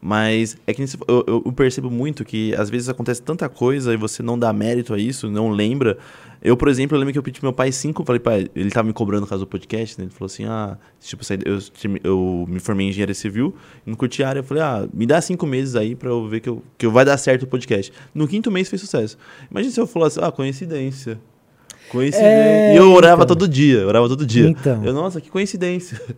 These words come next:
Speaker 2: Não, e, e, e é o trampo também, né?
Speaker 1: Uhum.
Speaker 2: Você chegar pro seu pai e falar, "Ó, eu, eu tenho aqui um plano, eu sei que se eu me esforçar a chance é boa."
Speaker 1: Uhum.
Speaker 2: Você não tinha certeza, porque certeza
Speaker 1: Não,
Speaker 2: não tem
Speaker 1: é.
Speaker 2: como ter,
Speaker 1: Aham.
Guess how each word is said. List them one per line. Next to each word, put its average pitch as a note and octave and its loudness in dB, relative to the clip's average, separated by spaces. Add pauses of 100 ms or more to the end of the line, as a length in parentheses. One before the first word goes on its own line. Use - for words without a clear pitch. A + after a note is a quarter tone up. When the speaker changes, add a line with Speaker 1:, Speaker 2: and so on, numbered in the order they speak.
(640)
Speaker 2:
Não, E4 2
e, D3+ 2
e, D#3 2
e C#3+ 6
é D#3 6
o D4 2
trampo G3+ 2
também, D#4 -2
né? C#3+ 0
Speaker 1:
Uhum. C3+ -4 (360)
Speaker 2:
Você D3 -2
chegar D3+ -2
pro C3+ -10
seu F#3 -4
pai G3 -4
e - -8
falar, B3+ -2
"Ó, B2 0 (600)
eu, D#3+ 6 (640)
eu C3 0 (180)
tenho E3+ 4
aqui C#3+ -4
um C#3+ -2
plano, C3+ 2 (540)
eu C#3+ 0
sei E3+ 2
que E3 -10
se - -2
eu F3 2
me E3+ 0
esforçar D#3 0
a C3+ 0
chance D3 -4
é C3+ -2
boa." C3 4
Speaker 1:
Uhum. A#2+ -4
Speaker 2:
Você E4+ 2
não F#4+ 2
tinha G4 6
certeza, B3+ 4
porque C3 -6
certeza D#3+ 4
Speaker 1:
Não, F3+ 4
Speaker 2:
não A3 2
tem F3+ 6
Speaker 1:
é. - 0
Speaker 2:
como G3+ 2
ter, F3 4
Speaker 1:
Aham. A2+ -2